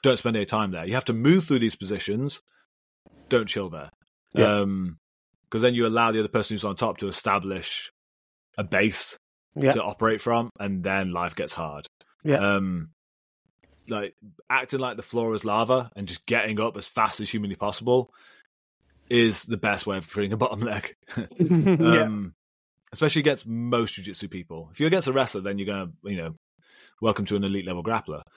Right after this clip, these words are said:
Speaker 2: Yeah.
Speaker 1: But most jiu-jitsu people aren't used to holding down people.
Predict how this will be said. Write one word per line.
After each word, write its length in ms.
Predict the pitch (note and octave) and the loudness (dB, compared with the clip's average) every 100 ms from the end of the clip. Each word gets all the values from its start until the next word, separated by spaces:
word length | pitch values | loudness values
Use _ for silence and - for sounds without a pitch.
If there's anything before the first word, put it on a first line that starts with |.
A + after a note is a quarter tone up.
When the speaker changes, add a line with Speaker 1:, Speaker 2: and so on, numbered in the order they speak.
| _ | _
Speaker 2:
Yeah. 120 | C3+ A2+ | 4 6
Speaker 1:
But 300 | G#2 G2 - _ _ _ _ _ _ _ _ _ _ _ _ - | 6 4 -2 _ _ _ _ _ _ _ _ _ _ _ _ 2
most 200 | B2 - | 2 4
jiu-jitsu 320 | A#2 C3 A2+ | -2 -2 -4
people 240 | G2+ G#2 - | -6 -6 -2
aren't 240 | A2+ G#2 | -2 0
used 140 | G#2 | -4
to 60 | - | 0
holding 280 | G2 G2 F#2 | 2 2 0
down 220 | F#2 F#2+ | -2 -2
people. 360 | G2+ F#2+ G2+ | -2 -2 -2